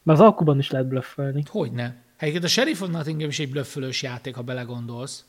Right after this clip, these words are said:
Speaker 1: Igen. Tehát valahogy a blöffelés az egy az alkudozásnak így a, mm, sziámi ikertestvére, nem?
Speaker 2: Lehetséges, lehetséges, igen.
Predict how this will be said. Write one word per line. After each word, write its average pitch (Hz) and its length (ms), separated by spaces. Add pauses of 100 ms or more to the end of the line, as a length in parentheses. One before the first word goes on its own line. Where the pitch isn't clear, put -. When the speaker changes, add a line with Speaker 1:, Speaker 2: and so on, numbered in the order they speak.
(240)
Speaker 1:
Igen. 147 240
Tehát - 380
valahogy 277 260
a 156 40
blöffelés 160 480
az 156 80
egy 156 120
az 160 100
alkudozásnak 143 880
így 147 200
a, 151 400
mm, 151 400 (480)
sziámi 139 460
ikertestvére, 135 920
nem? 220 260 (560)
Speaker 2:
Lehetséges, 135 1040
lehetséges, 139 680
igen. 135 420